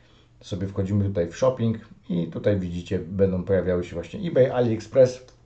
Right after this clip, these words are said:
Poprzez tą aplikację Social Good wchodzimy na eBaya bądź na, na AliExpress i tam już sobie zamawiamy. I tam widzicie przy każdym, przy każdej rzeczy, ile będzie cashbacka właśnie proponowanego. Do dzisiaj jest promocja, ten cashback na pewno będzie się zmie-, zmniejszał,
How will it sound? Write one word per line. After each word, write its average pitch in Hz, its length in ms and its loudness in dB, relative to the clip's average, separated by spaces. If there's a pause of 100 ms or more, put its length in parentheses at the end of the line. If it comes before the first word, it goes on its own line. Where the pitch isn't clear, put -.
(140)
Poprzez - 320 0
tą 127 160 2
aplikację 113 500 0
Social 127 360 2
Good 117 180 -2
wchodzimy 104 420 0
na 98 100 4
eBaya 139 440 8
bądź 104 320 0
na, 92 260 -2 (1600)
na 110 120 -4
AliExpress 143 600 4
i 165 60 -4
tam 143 180 4
już 120 80 0
sobie 113 240 -2
zamawiamy. 110 540 4
I 147 40 -4
tam 170 160 8
widzicie 156 320 0
przy 123 160 -6
każdym, 131 480 8
przy - 160 -8
każdej 123 300 8
rzeczy, 123 300 8
ile 107 280 4
będzie 101 240 4
cashbacka 95 480 2
właśnie 90 280 0
proponowanego. 95 840 2 (320)
Do 151 120 10
dzisiaj 165 180 4
jest - 120 6
promocja, 143 640 8 (120)
ten 131 160 2
cashback 131 360 10
na 131 80 6
pewno 131 240 6
będzie 120 180 0
się 107 120 -2
zmie-, 135 340 0
zmniejszał, 131 640 4